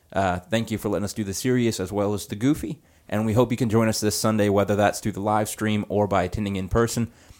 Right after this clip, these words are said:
Nine o'clock or ten thirty at Springfield Road, ten thirty at South Wilson, and ten thirty for both live streams on the media page of the website. Um,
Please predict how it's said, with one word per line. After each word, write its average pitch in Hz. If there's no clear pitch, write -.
Nine 107
o'clock 110
or -
ten 117
thirty 107
at -
Springfield 117
Road, 156
ten 117
thirty 110
at -
South 101
Wilson, 113
and 98
ten 120
thirty 104
for 101
both 98
live 92
streams 98
on 92
the 90
media 101
page 101
of 101
the 104
website. 113
Um, 87